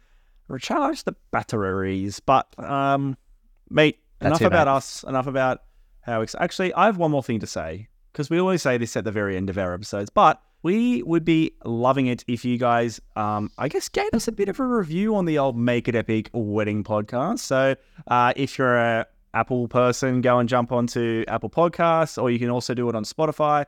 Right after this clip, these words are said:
Speaker 1: Leave us a little review. If you are loving what you are hearing, we are always keen to hear from you guys. Um, you know, those reviews really help us,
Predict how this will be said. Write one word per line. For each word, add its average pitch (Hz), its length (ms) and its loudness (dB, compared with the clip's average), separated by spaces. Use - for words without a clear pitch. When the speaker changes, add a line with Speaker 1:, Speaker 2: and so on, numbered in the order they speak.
Speaker 1:
Leave 240 520 0
us - 220 -4
a 202 60 -2
little 185 220 0
review. 165 340 2
If 131 160 -4
you 226 120 2
are 262 40 6
loving 135 520 2
what 127 260 -2
you 117 120 0
are 117 40 0
hearing, 113 500 0
we 117 280 -2
are 113 140 0
always 113 360 -2
keen 110 220 -4
to 107 40 -4
hear 107 160 0
from 107 160 -4
you 107 100 0
guys. 107 520 0
Um, 95 400 -2
you 107 100 -4
know, 104 160 0
those 113 200 2
reviews 107 360 2
really 107 180 2
help 104 240 0
us, - 380 -2